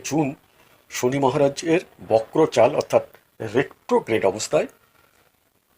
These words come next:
চলন শুরু হবে। তার ফলে বেশ কিছু রাশির জাতক জাতিকাদের জীবনে ভীষণই গুরুত্বপূর্ণ বা শুভ প্রভাব নিয়ে আসতে চলেছে। সে বিষয়ে একটি বিস্তারিত আলোচনা করার চেষ্টা করব। তো আমি শ্রী রতন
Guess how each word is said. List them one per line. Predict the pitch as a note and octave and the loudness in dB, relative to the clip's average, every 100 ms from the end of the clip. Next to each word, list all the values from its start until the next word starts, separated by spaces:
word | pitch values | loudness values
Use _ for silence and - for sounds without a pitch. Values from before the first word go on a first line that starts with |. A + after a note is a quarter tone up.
| - | 0
চলন | A2 A2 - | 2 2 -4
শুরু | C#3 | -6
হবে। | D#3 A3+ - | -6 -6 -6
তার | - - | -8 -6
ফলে | C#3 A3 - _ - - _ _ _ _ _ - | -2 -2 -4 _ -16 -16 _ _ _ _ _ -2
বেশ | B2+ - | 0 0
কিছু | - - B2+ | -2 -8 -4
রাশির | - - A#2 - | -4 -6 -10 -10
জাতক | - D#3 D3+ | -6 -4 -2
জাতিকাদের | C3+ - A2 A2+ - | 0 -2 -4 -12 -10
জীবনে | C3+ A#3+ - _ _ _ _ | -10 -10 -14 _ _ _ _
ভীষণই | - G3 - A#3 A3 - | -10 -6 -6 -8 -12 -12
গুরুত্বপূর্ণ | A2 A2 - B2 B2+ C#3+ - - _ _ _ _ - | -12 -10 -10 -4 -4 -4 -8 -10 _ _ _ _ -8
বা | G2+ - | -8 -8
শুভ | F3+ F3+ F#3 | -6 -4 -4
প্রভাব | G#2 - - - | -6 -8 -10 -12
নিয়ে | G#2+ F#2+ | -14 -12
আসতে | - - | -12 -6
চলেছে। | A#2+ C#3 - - _ _ _ - - - - | -4 -2 -2 -2 _ _ _ -20 -20 -18 -6
সে | B2 | -4
বিষয়ে | B2+ D#3+ D#3 G2 | -2 0 0 -2
একটি | - F#2+ | -6 -10
বিস্তারিত | F#2+ - C3 F#3+ G#2+ | -8 -2 -2 -2 -4
আলোচনা | - A2+ | -6 -10
করার | A#2 A2+ B2+ | -10 -10 -8
চেষ্টা | - C#3 | -8 -10
করব। | F3 C#4 - - _ _ | -12 -14 -20 -20 _ _
তো | A#2 | -6
আমি | A2+ - | -4 -4
শ্রী | C3+ | -4
রতন | G2 - | -4 -4